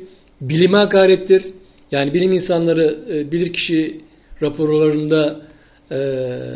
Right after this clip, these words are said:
üçüncü kez bu konuda özensiz çalışma yapılmış, adam gibi çalışma yapın diyor. Ama üçüncü kez,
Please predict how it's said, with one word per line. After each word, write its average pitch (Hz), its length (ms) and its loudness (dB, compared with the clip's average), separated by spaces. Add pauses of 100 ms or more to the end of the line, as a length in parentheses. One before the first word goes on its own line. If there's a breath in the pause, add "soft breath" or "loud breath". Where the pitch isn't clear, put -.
(640)
üçüncü 202 320 -4
kez 170 440 0 (1200)
bu 151 100 -8
konuda 156 560 2 (500 loud breath)
özensiz 156 540 -2
çalışma 151 340 0
yapılmış, 135 680 -4 (840)
adam 160 280 0
gibi 147 140 -2
çalışma 143 360 -4
yapın 123 280 -6
diyor. - 140 -8
Ama 170 140 -10
üçüncü 208 340 -6
kez, 220 300 2